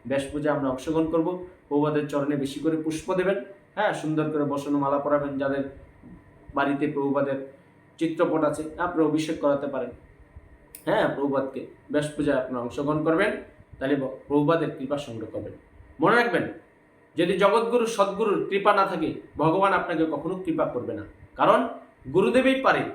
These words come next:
হারানো সম্পর্ককে ভগবান শ্রীকৃষ্ণের সাথে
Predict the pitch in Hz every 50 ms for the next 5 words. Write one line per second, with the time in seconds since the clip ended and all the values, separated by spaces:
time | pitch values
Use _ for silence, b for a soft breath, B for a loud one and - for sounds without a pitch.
0 | - - - - _ _ - - - - - _ _ - _ - - - 165 202
1 | 247 277 294 - - - 220 214 - 226 220 - - 214 185 - 185 147 127 139
2 | 139 147 165 165 156 - - 175 175 180 254 - - 262 247 - - - - 160
3 | 147